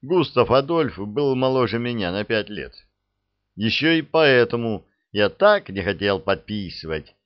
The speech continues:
то самое сердечное согласие.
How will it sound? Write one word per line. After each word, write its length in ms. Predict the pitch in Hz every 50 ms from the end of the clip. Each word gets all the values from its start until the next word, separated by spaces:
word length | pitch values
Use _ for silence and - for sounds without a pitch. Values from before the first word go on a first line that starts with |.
| _ _ _ _ _
то 320 | - 143 139 117 98 82 -
самое 640 | - - 127 123 117 101 90 82 82 85 85 85
сердечное 1000 | 85 - 107 104 87 80 71 71 113 127 123 - - - - - 104 107 107 107 95
согласие. 1000 | - - 101 90 98 95 92 90 82 73 65 - - - 62 57 58 62 -